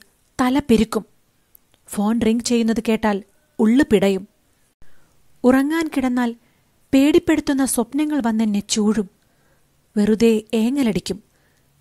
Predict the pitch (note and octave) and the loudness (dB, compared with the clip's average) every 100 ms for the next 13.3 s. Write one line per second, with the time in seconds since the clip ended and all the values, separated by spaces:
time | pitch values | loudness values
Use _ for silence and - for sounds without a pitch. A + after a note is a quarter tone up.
0 | - B3+ C4 D4 C4 F#3+ _ _ _ _ | 0 2 2 2 0 -4 _ _ _ _
1 | _ _ _ _ A#3+ A3 A3 A#3+ G#3+ G3+ | _ _ _ _ -2 -2 -2 -4 -2 -4
2 | A3+ _ _ A#3+ B3 - A#3+ A3+ - F#3+ | -6 _ _ -4 -2 -2 -2 -2 -4 -4
3 | F#3 G3+ F#3 _ _ _ _ _ _ _ | -2 -4 -8 _ _ _ _ _ _ _
4 | _ _ _ _ G3+ G#3+ - A#3+ A3+ G#3+ | _ _ _ _ -4 -4 -2 -4 -2 -2
5 | G#3+ G#3 G#3 G3+ G3+ F#3+ F#3 G#3+ G3 G3+ | -2 -2 -2 -2 -2 -2 -4 -4 -2 -2
6 | F#3 _ _ _ _ _ _ _ F#3+ G#3+ | -4 _ _ _ _ _ _ _ 0 0
7 | G#3 G#3 - _ _ A3+ G#3+ B3+ C4+ B3+ | 0 -2 -6 _ _ -2 0 0 0 0
8 | A#3+ G3+ F#3+ F#3 G#3 _ _ _ _ - | 0 0 -2 -6 -12 _ _ _ _ -4
9 | G3 F#3 F#3+ F#3 A#3+ B3 A#3 G#3+ F#3 G#3 | -4 -4 -6 -4 -4 -2 -2 -4 -4 -4
10 | - G#3 F#3 F#3 _ _ _ _ _ _ | -4 -6 -6 -12 _ _ _ _ _ _
11 | F3 F#3 G#3 G3+ G3+ G#3+ A3 G#3+ G#3 G3+ | -6 -4 0 0 0 -2 -4 -4 -4 -4
12 | - A#3+ A#3+ C#4 A3 G3+ - G3+ - G3+ | -4 -6 -4 -2 -2 -4 -2 -4 -2 -4
13 | F#3 F3 F3+ | -4 -6 -8